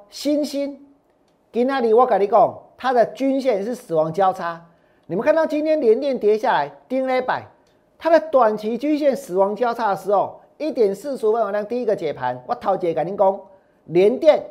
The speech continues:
短期均线六日往下跌破十二日，有啊无？我娘讲完之后呢，股票跌下去，对不对？再来欣兴呢，现在也是一样，投顾老师人人有，可是现在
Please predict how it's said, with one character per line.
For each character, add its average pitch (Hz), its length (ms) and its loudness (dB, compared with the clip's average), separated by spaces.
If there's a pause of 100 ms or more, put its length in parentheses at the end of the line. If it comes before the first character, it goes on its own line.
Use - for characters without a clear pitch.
(240)
短 190 240 2
期 208 180 -4
均 247 220 -4
线 233 260 0 (120)
六 233 260 2
日 220 300 0
往 165 200 0
下 214 220 -2
跌 170 220 -4
破 226 200 -2
十 156 160 -6
二 170 120 0
日， 185 340 -6
有 190 80 0
啊 185 100 4
无？ 160 220 6 (420)
我 202 140 4
娘 254 180 2
讲 202 220 0
完 214 160 0
之 254 180 2
后 254 100 4
呢， 220 220 -2 (200)
股 165 100 -2
票 226 180 2
跌 180 200 -2
下 196 120 4
去， 190 280 -6 (100)
对 247 80 4
不 240 80 2
对？ 262 180 0 (460)
再 311 160 4
来 254 160 6
欣 277 300 -4
兴 269 180 -4
呢， 269 240 -8 (260)
现 285 240 -2
在 269 140 2
也 165 140 2
是 196 180 -4
一 208 80 -2
样， 214 180 2 (460)
投 220 240 6
顾 277 260 2
老 165 200 4
师 233 420 0
人 180 240 2
人 202 220 2
有， 160 200 0 (240)
可 170 120 -2
是 247 120 -2
现 254 240 2
在 214 240 2